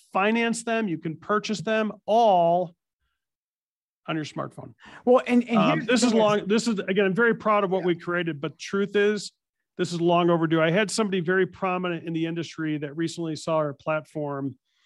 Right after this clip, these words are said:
Speaker 1: And when he first said that <laughs> his first sentence, uh, my heart skipped a beat 'cause I thought I failed in my, uh, delivery. He said, "Steve, this is not the future of the automotive industry, is not."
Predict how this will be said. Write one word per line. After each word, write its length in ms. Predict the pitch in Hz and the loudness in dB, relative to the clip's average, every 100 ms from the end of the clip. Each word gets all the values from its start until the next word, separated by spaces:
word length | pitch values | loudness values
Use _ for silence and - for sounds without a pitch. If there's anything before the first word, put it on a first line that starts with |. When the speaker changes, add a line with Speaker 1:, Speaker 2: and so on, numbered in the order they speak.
| _ _ _ _ 180 | _ _ _ _ -4
Speaker 1:
And 520 | 170 170 170 175 - | 0 0 -2 -4 -6
when 200 | 175 196 | 0 2
he 120 | 190 | 0
first 480 | - 240 262 - - | -2 0 0 -2 -2
said 400 | 226 208 185 160 | 2 2 2 -4
that 160 | 175 | -6
<laughs> 60 | 170 | -4
his 220 | 175 190 | -4 -4
first 340 | - 208 190 - | -2 0 0 -2
sentence, 420 | 196 175 160 156 | -4 -4 -6 -8
uh, 260 | 160 156 143 | -6 -6 -4
my 180 | 160 139 | -4 -2
heart 260 | 170 160 | -4 -4
skipped 340 | - 165 160 147 | -4 -6 -6 -8
a 40 | |
beat 280 | 131 143 135 | -6 -6 -6
'cause 100 | - | -8
I 80 | 135 | -4
thought 260 | 156 147 131 | -2 -2 -2
I 100 | 143 120 _ | -10 -12 _
failed 400 | 170 165 131 139 | 2 2 0 -2
in 120 | 139 | -4
my, 540 | 139 135 135 135 131 - _ _ | -2 -2 -2 -2 -4 -8 _ _
uh, 220 | 151 127 | -6 -6
delivery. 640 | 123 156 185 147 127 123 - _ - _ _ | -4 0 0 0 -6 -8 -10 _ -20 _ _
He 120 | 123 | -2
said, 260 | - 190 160 | 2 2 0
"Steve, 480 | - 214 220 220 165 | -2 2 2 2 2
this 240 | 190 185 | 0 2
is 200 | 190 147 | -2 -2
not 420 | 165 170 175 170 | -2 0 0 -2
the 100 | - | -6
future 880 | 170 - 175 170 - 165 160 151 135 _ _ _ _ _ _ _ - | -8 -4 -2 -2 -2 -4 -2 -4 -6 _ _ _ _ _ _ _ -6
of 160 | 143 | -4
the 120 | 147 | -4
automotive 560 | 147 147 147 143 139 131 | -2 -2 -2 -2 -4 -6
industry, 540 | 135 120 - 123 110 - | -8 -8 -10 -12 -12 -2
is 180 | 165 139 | 0 2
not." 440 | 196 190 - | 2 0 -4